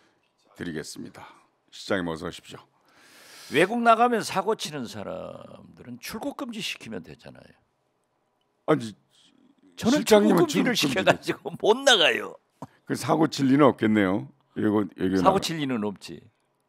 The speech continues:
Speaker 1: 다행입니까? 불행입니까?
Speaker 2: 그런데 되게 보면은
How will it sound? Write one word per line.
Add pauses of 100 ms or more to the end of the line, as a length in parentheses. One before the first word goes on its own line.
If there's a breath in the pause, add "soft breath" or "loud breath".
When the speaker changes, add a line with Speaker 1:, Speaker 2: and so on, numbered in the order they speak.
(460 soft breath)
Speaker 1:
다행입니까?
불행입니까?
Speaker 2:
그런데
되게
보면은